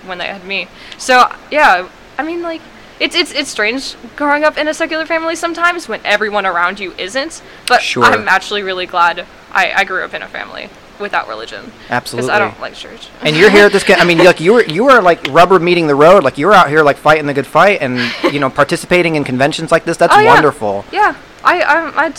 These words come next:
Speaker 1: I try, I try to do a lot. I, I try to, I try to push for what I, what I, what I, um,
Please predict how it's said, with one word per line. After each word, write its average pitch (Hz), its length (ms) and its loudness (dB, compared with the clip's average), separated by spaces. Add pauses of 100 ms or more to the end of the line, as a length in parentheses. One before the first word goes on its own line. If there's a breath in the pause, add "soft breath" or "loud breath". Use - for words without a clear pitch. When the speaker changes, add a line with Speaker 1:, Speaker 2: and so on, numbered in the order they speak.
(140)
Speaker 1:
I 320 40 -2
try, 330 280 2
I 320 120 2
try 320 160 2
to 311 80 -2
do 294 140 -4
a 285 40 0
lot. 233 360 2
I, 208 260 2
I 220 40 2
try 240 180 2
to, 233 240 0
I 208 80 4
try 233 200 0
to 233 180 -2 (100)
push 220 180 -8
for 202 100 -12
what 196 140 -4
I, 196 200 0
what 202 200 -6
I, 190 160 0 (160)
what 190 140 -10
I, 190 200 -4
um, 190 380 -8